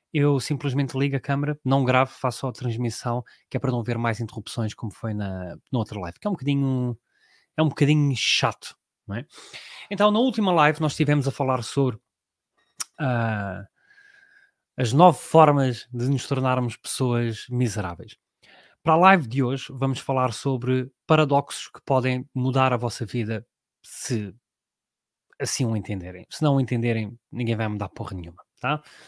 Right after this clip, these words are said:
Ahm, que é interessante. Achei interessante estes, estes paradoxos.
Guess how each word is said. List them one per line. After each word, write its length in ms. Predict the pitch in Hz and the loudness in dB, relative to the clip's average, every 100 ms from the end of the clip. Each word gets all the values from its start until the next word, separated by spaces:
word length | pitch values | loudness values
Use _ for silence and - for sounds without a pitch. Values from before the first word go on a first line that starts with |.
| - - - - _ | -20 -20 -20 -20 _
Ahm, 1400 | 208 180 175 165 165 160 156 151 151 147 147 147 147 131 - _ | 0 4 4 4 2 0 0 0 0 -2 -2 -4 -6 -8 -12 _
que 100 | - | 0
é 20 | |
interessante. 480 | 220 170 - 160 - _ _ _ 120 - - _ | 0 0 -4 -4 -6 _ _ _ _ -14 -14 _
Achei 240 | 143 156 | -4 0
interessante 600 | 151 143 131 139 135 - | 0 -2 -4 -4 -6 -6
estes, 880 | 135 - 135 127 123 123 120 120 - - | -8 -6 -4 -2 -2 -2 -4 -6 -12 -10
estes 240 | 131 - | -10 -10
paradoxos. 600 | - 120 113 123 - - | -6 -4 -2 -4 -4 -16